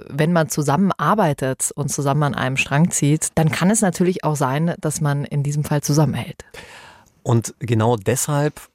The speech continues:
Speaker 2: hat auch hier der Bundesgerichtshof schon vor Jahren Einschränkungen getroffen, was die Beweiswürdigung solcher Lagerzeugen angeht. Denn würde man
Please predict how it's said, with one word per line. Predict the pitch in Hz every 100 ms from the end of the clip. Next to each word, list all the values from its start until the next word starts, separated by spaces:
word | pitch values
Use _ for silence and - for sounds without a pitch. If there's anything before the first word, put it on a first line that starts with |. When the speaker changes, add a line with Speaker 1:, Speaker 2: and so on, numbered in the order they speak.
| _
Speaker 2:
hat | - 110 -
auch | - 101 -
hier | 139 147
der | 131
Bundesgerichtshof | 135 135 117 - 107 - - 139 135 131 - - _
schon | - 113 117 170
vor | -
Jahren | 101 101 123 131 120
Einschränkungen | 107 160 - 110 98 95 90 87
getroffen, | 87 - 104 101 127
was | 98 -
die | -
Beweiswürdigung | 104 104 - 165 - 117 107 117 107 - - -
solcher | - 104 101 98 - _
Lagerzeugen | 90 82 123 135 104 - - 98 101 98 104 92 - -
angeht. | - 107 120 135 151 - - -
Denn | 117 113 -
würde | 113 127 151
man | 123 127